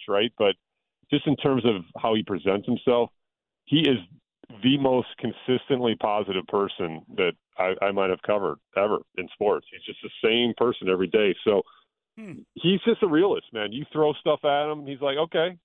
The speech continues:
Speaker 1: all right, that's what I got. This is what we're gonna do." And that's just how he approaches things. He's obviously got a reputation as a player's coach for a reason, because he's positive and consistent with his players and how he treats them as well.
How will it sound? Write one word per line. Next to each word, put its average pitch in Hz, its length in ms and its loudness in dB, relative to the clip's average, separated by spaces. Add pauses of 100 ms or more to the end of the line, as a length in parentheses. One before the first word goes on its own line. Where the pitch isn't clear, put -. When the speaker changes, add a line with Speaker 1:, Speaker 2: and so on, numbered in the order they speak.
(120)
Speaker 1:
all 151 160 0
right, 165 180 -2 (600)
that's 117 240 0
what 127 120 0
I 123 80 2
got. 143 300 0 (160)
This 110 160 -10
is 120 80 -10
what 113 160 0
we're 117 80 -4
gonna 110 180 0
do." 95 320 0
And 107 440 0
that's 117 240 2
just - 160 -2
how 120 160 2
he 117 80 4
approaches 120 520 0
things. 117 360 2 (560)
He's 117 160 4
obviously 123 400 2
got 117 180 2
a 113 60 0
reputation 113 580 0
as 104 80 -2
a 104 140 -2
player's 117 360 2
coach 113 280 2
for 104 140 -2
a - 20 2
reason, 117 480 -2 (100)
because 104 380 -2 (200)
he's 107 220 -2 (640)
positive 113 540 0
and 104 120 -2
consistent 113 540 -2
with 104 140 0
his 98 160 -4
players 113 400 0
and 104 100 -2
how 98 160 0
he 95 160 -2
treats 101 240 -8
them 101 240 -2
as 90 100 -12
well. 98 360 0